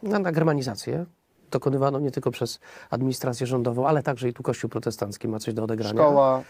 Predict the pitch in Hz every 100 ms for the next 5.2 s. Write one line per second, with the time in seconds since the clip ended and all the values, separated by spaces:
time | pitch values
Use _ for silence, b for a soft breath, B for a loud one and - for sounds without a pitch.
0 | - 139 135 120 117 117 - 135 135 131
1 | 127 127 117 127 117 - - 359 320 -
2 | 123 117 117 117 113 113 113 107 117 120
3 | 131 135 - 139 131 139 151 185 180 135
4 | 127 131 202 233 - 143 151 180 175 156
5 | 147 160